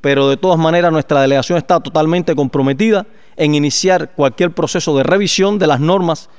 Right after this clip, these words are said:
y prácticas establecidas en la convención, y si lo que queremos es ocupar nuestros próximos cinco años, estamos dispuestos a adoptar ahora mismo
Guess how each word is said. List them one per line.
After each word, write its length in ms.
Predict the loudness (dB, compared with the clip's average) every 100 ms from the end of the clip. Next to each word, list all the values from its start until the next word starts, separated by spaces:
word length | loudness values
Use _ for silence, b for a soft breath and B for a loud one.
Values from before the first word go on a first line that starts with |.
| b b
y 120 | -6
prácticas 520 | -2 -2 -2 -2 0
establecidas 760 | 0 0 0 0 -2 0 -2 -4 b b b -2
en 180 | 0 2
la 100 | 2
convención, 600 | 0 0 0 0 0 -2 -6 -20 b b b -8
y 120 | -6
si 140 | -2
lo 140 | -2 0
que 120 | 0
queremos 500 | 2 2 0 -2 -2
es 240 | -4 -4 -4
ocupar 580 | -4 -2 0 -2 -2 -12 -20 -20 -6
nuestros 340 | -4 0 -2 -2
próximos 540 | -2 -2 -2 -4 -2
cinco 380 | -2 0 2 2
años, 240 | 2 -4 -6
estamos 380 | -4 -2 0 0
dispuestos 500 | -2 -2 -4 -2 -2
a 40 |
adoptar 420 | 0 0 -2 -2 0
ahora 200 | 0 0
mismo 320 | 0 -2